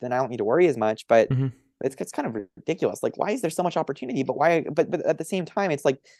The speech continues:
Speaker 1: there's this, like, you know, hu-, humanness of the limitations of my life, and, uh, I, I don't know if I, I should have been able to do a lot of the cool adventures I was able to, you know, uh,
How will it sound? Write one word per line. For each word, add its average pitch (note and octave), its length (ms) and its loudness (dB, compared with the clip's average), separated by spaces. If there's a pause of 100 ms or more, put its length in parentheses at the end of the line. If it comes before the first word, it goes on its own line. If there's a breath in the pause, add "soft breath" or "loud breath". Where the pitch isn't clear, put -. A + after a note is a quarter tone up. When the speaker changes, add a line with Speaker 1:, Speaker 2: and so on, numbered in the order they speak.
(120)
Speaker 1:
there's D3 160 4
this, C#3 220 0
like, B2 160 0 (100)
you C#3 100 -8
know, A2+ 360 -4
hu-, C3+ 120 -8
humanness C3 460 -6
of B2 160 -4
the - 460 -10
limitations C3+ 580 -2
of C3+ 40 -4
my B2+ 60 2
life, C#3+ 320 4
and, A#2+ 160 -4 (400 soft breath)
uh, A2 240 -6
I, - 200 0
I C#3+ 80 2
don't D3+ 160 2
know E3 80 2
if F3 100 0
I, C3 160 4
I A#2+ 80 2
should D#3+ 160 -2
have D3+ 60 -4
been C#3 80 -2
able D3 160 -2
to A#2+ 100 -4
do C#3 500 -2
a - 40 -18
lot B2+ 440 0
of A#2+ 220 2
the A#2 240 2
cool C#3 140 0
adventures B2+ 320 -2
I A2+ 80 2
was A2+ 100 -2
able B2+ 140 -2
to, - 140 -16 (440)
you C#3 100 -8
know, B2 240 -6
uh, - 200 -10